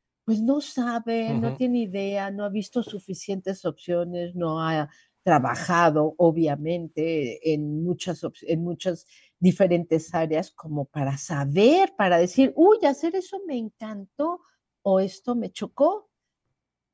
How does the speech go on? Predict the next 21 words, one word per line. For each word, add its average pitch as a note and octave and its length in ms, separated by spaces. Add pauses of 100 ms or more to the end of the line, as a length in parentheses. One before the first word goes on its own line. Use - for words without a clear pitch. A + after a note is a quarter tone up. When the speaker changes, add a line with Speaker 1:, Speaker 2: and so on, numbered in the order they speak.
(420)
Speaker 1:
Entonces, G3 840 (200)
ahí G#3 220
es A3+ 100
donde F#3+ 200
empieza F3 300
el F#3 80
problema. G3 580
Entonces, A#3 240
estamos E4+ 360
hablando C#4 400
ahorita A#3+ 340
ya A#3 360
de F3 160
dos E3 300
temas, - 200 (200)
¿no? A#3 120
Speaker 2:
Ujú. C3 420 (200)
Speaker 1:
Cuando B3 300
son, E4+ 520
eh, G3+ 340
jóvenes, E4+ 640